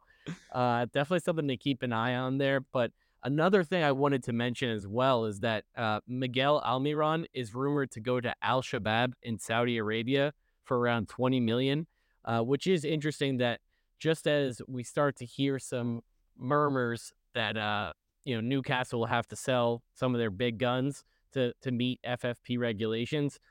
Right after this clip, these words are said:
suddenly an offer emerges from Saudi Arabia. And for, uh, those of you who are not up to news, uh, Saudi Arabia's government, the Public Investment Fund, uh, owns Newcastle United and owns Al Shabab. So it's basically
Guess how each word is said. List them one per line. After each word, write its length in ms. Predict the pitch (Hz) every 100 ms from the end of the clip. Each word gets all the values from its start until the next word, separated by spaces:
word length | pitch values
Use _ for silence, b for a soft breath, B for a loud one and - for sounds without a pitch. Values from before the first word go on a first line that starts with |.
| b
suddenly 680 | - - 165 156 147 139 127 -
an 100 | 143
offer 380 | 135 143 143 135
emerges 480 | 117 123 143 139 120
from 140 | 120
Saudi 380 | 101 127 127 123
Arabia. 560 | 113 117 120 101 92 85 -
And 240 | 120 113
for, 320 | - 127 117 113
uh, 160 | 107 - _
those 140 | 143 147
of 40 |
you 80 | 135
who 80 | 123
are 80 | 117
not 240 | 135 143
up 200 | 131 117
to 100 | -
news, 460 | 117 117 117 104 - _ _ _ _ -
uh, 220 | 104 104
Saudi 300 | - 156 147
Arabia's 960 | 143 131 127 127 135 123 113 110 95 - - -
government, 540 | 143 123 117 110 - _ _ -
the 180 | 113 110
Public 340 | - 131 117
Investment 560 | 120 110 120 - 110 95
Fund, 420 | - 110 107 101 _ _ _ _
uh, 160 | 78 80 -
owns 540 | 147 147 127 110 - -
Newcastle 520 | 117 120 127 120 123
United 420 | 117 117 123 117
and 160 | 110 104
owns 300 | 123 120 107
Al 220 | 78 117
Shabab. 400 | - 101 98 82 -
So 180 | 120
it's 140 | 117 -
basically 600 | 143 123 123 123 110